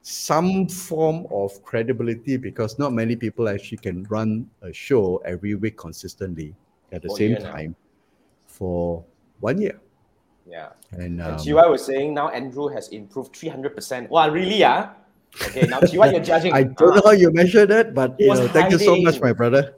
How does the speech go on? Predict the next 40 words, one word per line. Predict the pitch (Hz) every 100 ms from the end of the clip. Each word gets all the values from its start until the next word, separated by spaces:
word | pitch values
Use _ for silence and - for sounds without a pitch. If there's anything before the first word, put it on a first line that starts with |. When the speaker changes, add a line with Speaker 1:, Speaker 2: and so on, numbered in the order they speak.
| -
Speaker 2:
Ah, | 139 147 143 131 120 98 _ _
he | 180
was | 175 175
hiding | - 170 170 196 170
his | 131 -
talent | 131 135 139
back | 117 101 -
then. | 117 113 107 90
Now | 110 131
and | 156 131
then | 156 156
he | 135
want | 135 151
to | 107
Speaker 1:
<laughs> | 120
Speaker 2:
slowly | 131 127 151
shine. | - 139 143 139
Like, | 160
you | 170
see, | 254 240
ah, | 208 - _ -
Manfred | 208 202 277 170
become | 139 214 226 -
purple | 175 175 208 220 - _ _ _ _ -
only | 185 214 220 160
in | 147 147
what, | 160 147 - - _
forty-eight | 170 175 220
episode | 196 190 196 240
or | 135
forty? | 143 127 107 -
Forty, | 131 156
Speaker 1:
Yeah. |
Speaker 2:
I, | 127 127 131
I |
don't | 156
know, | 165
I | 135
forgot. | 135 135 104
Speaker 1:
Yeah. | 71